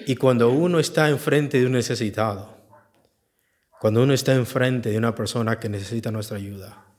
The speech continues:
y nosotros estamos parados enfrente, si nosotros tenemos la sabiduría de Dios, en ese momento también tenemos que decir, "Esto es lo que Dios haría.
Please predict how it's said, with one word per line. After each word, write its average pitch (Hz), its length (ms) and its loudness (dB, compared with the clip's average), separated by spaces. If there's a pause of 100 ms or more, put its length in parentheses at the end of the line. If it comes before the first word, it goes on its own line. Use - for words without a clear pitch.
(840)
y - 80 -6
nosotros 107 260 0
estamos 117 260 0
parados 110 380 2
enfrente, 95 720 -8 (600)
si - 180 -6
nosotros 123 640 0
tenemos 110 440 0
la 104 120 0
sabiduría 104 380 0
de 98 220 0
Dios, - 640 -10 (580)
en 110 160 0
ese 113 180 0
momento 110 420 2
también 101 300 -4
tenemos 101 380 -2
que 113 100 -4
decir, - 1040 -6
"Esto 117 540 -4 (540)
es 110 180 0
lo 95 100 0
que 95 140 -6
Dios - 680 -10 (1200)
haría. 98 520 -8